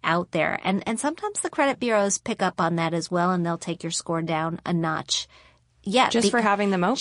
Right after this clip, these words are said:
Speaker 1: just for having too much available credit or
Speaker 2: Oh.
Speaker 1: looking for more credit. They think, "Oh, this is a person who wants to go shopping."
Speaker 2: Even if you're not using it.
Speaker 1: Even if you're not using it.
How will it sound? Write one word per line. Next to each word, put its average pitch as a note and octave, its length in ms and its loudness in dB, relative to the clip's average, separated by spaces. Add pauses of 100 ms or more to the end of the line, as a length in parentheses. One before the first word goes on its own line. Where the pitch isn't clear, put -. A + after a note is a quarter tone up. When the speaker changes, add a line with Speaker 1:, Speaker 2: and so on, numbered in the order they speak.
Speaker 1:
just B3 360 6
for C#4+ 160 2
having A#3+ 380 2
too G#3+ 340 -2
much G#3 260 0
available F3+ 540 0
credit F3 560 0
or A3 140 4
Speaker 2:
Oh. A#3 40 2
Speaker 1:
looking G3 540 0
for F#3+ 200 0
more E3+ 400 2
credit. E3+ 380 -2
They F3 140 -2
think, F3 320 -4
"Oh, F#3 340 2
this F3+ 260 -2
is G3+ 140 -6
a A#3 60 -8
person B3+ 400 -4
who E3+ 100 0
wants D3+ 240 -6
to - 80 -8
go D#3+ 100 -6
shopping." - 440 -8
Speaker 2:
Even A#3 200 2
if A#3 160 0
you're A3+ 80 2
not F#3 180 0
using A#3+ 340 -2
it. - 120 -8 (640)
Speaker 1:
Even F#3+ 320 2
if F#3 140 -2
you're F3+ 100 0
not E3 220 -2
using D#3 260 -6
it. D3 120 -10